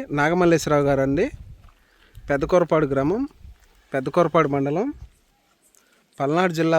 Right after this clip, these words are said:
వారి న్యూ కేటగిరీ దిగవలసిన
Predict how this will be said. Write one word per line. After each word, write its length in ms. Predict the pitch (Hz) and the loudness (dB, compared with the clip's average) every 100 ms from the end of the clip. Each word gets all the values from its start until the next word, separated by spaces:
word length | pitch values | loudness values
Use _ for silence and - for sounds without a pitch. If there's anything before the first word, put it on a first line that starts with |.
| 147 | 2
వారి 220 | 147 233 - _ _ _ _ _ _ _ _ - - - _ _ _ _ _ _ _ _ _ _ _ _ _ 147 | 0 -2 -6 _ _ _ _ _ _ _ _ -20 -20 -20 _ _ _ _ _ _ _ _ _ _ _ _ _ -4
న్యూ 120 | 147 156 | -2 0
కేటగిరీ 340 | 175 160 175 175 | 0 2 0 2
దిగవలసిన 360 | 156 160 151 | 2 2 2